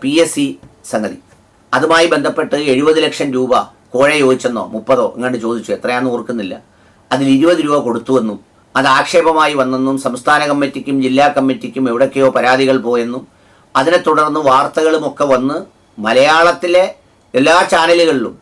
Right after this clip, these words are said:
എല്ലാ ഓൺലൈനുകളിലും ഒക്കെ ഈ വാർത്ത വന്നു. ആദ്യമൊന്നും മിണ്ടിയില്ല.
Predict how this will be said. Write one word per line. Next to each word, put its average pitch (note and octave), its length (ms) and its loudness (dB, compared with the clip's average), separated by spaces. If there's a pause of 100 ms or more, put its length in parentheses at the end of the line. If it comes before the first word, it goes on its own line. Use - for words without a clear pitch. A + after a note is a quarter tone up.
(100)
എല്ലാ D3 280 2
ഓൺലൈനുകളിലും E3 800 2 (180)
ഒക്കെ B2+ 220 -2
ഈ C#3+ 180 2
വാർത്ത C3 360 2
വന്നു. A#2+ 260 0 (460)
ആദ്യമൊന്നും D#3 560 0
മിണ്ടിയില്ല. B2 440 -2